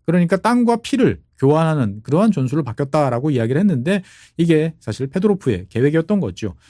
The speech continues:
즉 러시아군이 일 킬로미터 전진을 할 수는 있어. 그러면 그 일 킬로미터에 대해서 최소한 이백 명의, 어, 목숨은 빼앗아 오도록 해야 된다.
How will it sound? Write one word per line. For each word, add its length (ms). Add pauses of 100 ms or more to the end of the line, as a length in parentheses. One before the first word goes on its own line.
(220)
즉 200
러시아군이 720
일 220
킬로미터 580
전진을 440
할 80
수는 180
있어. 340 (180)
그러면 400
그 120
일 160
킬로미터에 540
대해서 480
최소한 720
이백 340
명의, 480 (200)
어, 280
목숨은 540 (600)
빼앗아 260
오도록 400 (140)
해야 120
된다. 360